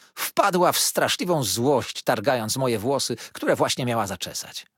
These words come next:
Wkrótce potem dzielny koń unosił mnie wraz z jeźdźcem przez zielone błonia. Pan Murdstone podtrzymywał mnie prawą ręką,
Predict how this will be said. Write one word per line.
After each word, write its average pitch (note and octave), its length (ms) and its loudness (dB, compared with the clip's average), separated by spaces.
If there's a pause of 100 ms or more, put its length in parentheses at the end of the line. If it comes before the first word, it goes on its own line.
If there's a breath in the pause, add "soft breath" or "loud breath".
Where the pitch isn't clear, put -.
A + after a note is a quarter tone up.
(1400 loud breath)
Wkrótce - 440 0
potem C3+ 480 2
dzielny F3+ 400 2
koń C3+ 440 -2
unosił A#2+ 580 0
mnie G#2 260 -4
wraz F2+ 580 -6
z D#2+ 200 -6
jeźdźcem A2 720 -6
przez F2 320 -6
zielone A#2+ 460 -4
błonia. - 600 -20 (720 loud breath)
Pan F#3 180 2
Murdstone D3+ 720 -2 (380)
podtrzymywał F3+ 680 0
mnie D#3+ 160 2
prawą D#3 360 2
ręką, D2 460 -8